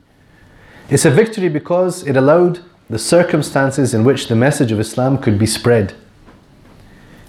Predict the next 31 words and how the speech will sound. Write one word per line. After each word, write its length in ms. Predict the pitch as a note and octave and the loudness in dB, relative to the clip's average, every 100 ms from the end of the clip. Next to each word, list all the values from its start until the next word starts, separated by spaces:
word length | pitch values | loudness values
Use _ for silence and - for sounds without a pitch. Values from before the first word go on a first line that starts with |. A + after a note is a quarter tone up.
| - | -2
in 160 | B2 A#2+ | 4 4
which 460 | E3 - - - - | 4 -2 -12 -18 -8
it 100 | A#2+ | 0
will 320 | C3 D3 C#3+ | 2 2 0
flourish. 800 | - C#3 D#3 B2+ - - - _ _ _ _ _ _ | -4 2 2 2 -4 -14 -20 _ _ _ _ _ _
And 160 | C3+ C3 | 0 2
so 200 | - A3 | 4 4
it 100 | D3 | 2
was. 560 | C#3 G2+ F#2 - - _ _ _ _ - - - | -2 -2 -6 -18 -20 _ _ _ _ -20 -20 -8
So 220 | - F#3+ | 2 4
it 120 | D#3+ | 4
was 540 | C#3 C#3+ D3+ D3+ - - - - - _ | 4 4 2 -2 -14 -20 -20 -20 -20 _
that 560 | G2+ A#2+ A#2+ - - - _ _ _ | 0 2 0 -8 -16 -18 _ _ _
for 320 | - - E3+ | -4 2 2
the 100 | C#3+ | 2
next 260 | B2 C#3 - | 0 -4 -8
few 160 | - A2+ | -8 -4
years, 600 | A#2+ D3 A#2 A2 - - - - - - - - | 0 0 0 -4 -14 -20 -20 -20 -20 -20 -20 -6
it 60 | A#2 | 0
was, 500 | A#2+ C3+ C3+ - - | 4 4 2 -4 -6
uh, 400 | A2 G2+ G2 F#2+ - - | -4 -2 -4 -8 -16 -8
a 120 | G#2+ | -8
peak 460 | - - F#3 F#3 - | -2 0 0 0 -4
time 500 | D3+ D#3 A#2+ A#2+ - - | 0 2 0 -4 -10 -6
in 140 | A2 | -2
which 220 | A#2 B2+ | 0 -2
the 80 | - | -2
message 320 | A#2 A#2+ A2+ | 0 0 0
of 80 | G2+ | -2
Islam 320 | G2 - G2+ | -2 -4 -6
spread, 500 | F#2+ - B2+ D#3 D3+ | -6 0 2 2 -4